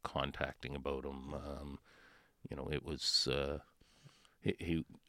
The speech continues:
it, when we lo-, we played in that Quebec tournament, we were in the B S R division, the sort of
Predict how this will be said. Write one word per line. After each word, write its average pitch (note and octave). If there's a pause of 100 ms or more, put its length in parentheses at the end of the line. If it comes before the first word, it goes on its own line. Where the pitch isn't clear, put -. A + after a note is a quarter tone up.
(100)
it, - (140)
when G2
we G2+
lo-, -
we B2+
played F#2+
in G2
that F#2+
Quebec F#2+
tournament, E2+
we F2+
were F2
in D#2+
the D#2
B E2
S D#2
R F2+
division, D2+
the D2
sort D2+
of D2